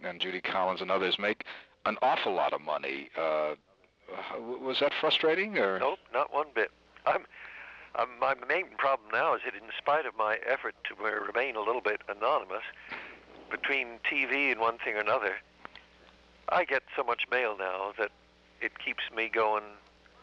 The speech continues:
Speaker 2: I don't have
Speaker 1: Hmm.
Speaker 2: much free time left 'cause
Speaker 1: Hmm.
Speaker 2: all I'm doing is answering mail. That's what I'm doing right now. Is
Speaker 1: Do you have any idea how many records you've made, Pete?
Speaker 2: Oh, I'm told I made, like, eighty or so,
Speaker 1: Yeah.
Speaker 2: but I, I never counted them up.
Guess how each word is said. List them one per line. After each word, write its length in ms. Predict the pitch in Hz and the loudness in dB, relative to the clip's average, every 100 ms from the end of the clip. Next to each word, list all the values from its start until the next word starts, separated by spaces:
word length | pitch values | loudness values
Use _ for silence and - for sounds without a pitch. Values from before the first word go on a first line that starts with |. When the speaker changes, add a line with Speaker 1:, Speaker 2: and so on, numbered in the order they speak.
| - - - - | -20 -20 -16 -2
Speaker 2:
I 100 | 143 | 2
don't 160 | 127 | 4
have 100 | 120 | 2
Speaker 1:
Hmm. 60 | - | 0
Speaker 2:
much 140 | - - | -2 -2
free 140 | 120 | -4
time 260 | - - 113 90 | -2 0 0 -2
left 240 | 95 - | -6 -4
'cause 120 | 104 95 | -8 -4
Speaker 1:
Hmm. 160 | 110 | 0
Speaker 2:
all 140 | 110 113 | 2 2
I'm 100 | 110 | 2
doing 200 | 110 104 | -2 0
is 100 | 101 | 2
answering 440 | 107 - 107 98 | 2 2 -6 -2
mail. 260 | 120 113 98 | 0 2 0
That's 200 | 117 - | 2 0
what 140 | 127 | 2
I'm 240 | 117 110 110 | 2 0 -6
doing 180 | 120 101 | -4 2
right 220 | 101 - | 0 2
now. 200 | 107 95 | 2 2
Is 60 | 82 - - - | 0 -8 -20 -2
Speaker 1:
Do 80 | 202 | 0
you 60 | |
have 160 | 185 254 | 2 2
any 180 | 240 220 | 2 4
idea 360 | 196 180 208 | 2 2 2
how 140 | 190 190 | 2 2
many 200 | 185 131 | 2 2
records 480 | 98 123 - 175 196 | 2 0 2 2 2
you've 120 | 170 | 2
made, 380 | 175 180 202 - | 2 2 0 -2
Pete? 200 | 185 220 - - - - - - - - - | -2 -2 -10 -20 -20 -20 -20 -20 -20 -20 -6
Speaker 2:
Oh, 420 | - 160 165 160 | 2 6 6 6
I'm 220 | 139 139 139 120 - | 6 6 2 -8 0
told 240 | 160 151 | 2 4
I 60 | 117 | 2
made, 220 | 113 117 | 2 2
like, 300 | 107 104 - _ _ - | 2 2 0 _ _ -6
eighty 260 | 117 117 110 | -4 -2 -2
or 160 | 95 90 | -2 0
so, 360 | - 98 101 107 | 2 2 2 -2
Speaker 1:
Yeah. 180 | 101 87 - - | -4 -4 -6 -6
Speaker 2:
but 140 | - 113 | 0 4
I, 240 | 110 113 107 | 4 2 -2
I 80 | 117 | 0
never 220 | 107 - | 0 -4
counted 360 | - 101 95 - | -2 -2 -2 -10
them 140 | 92 | -6
up. 180 | 98 - | -6 -6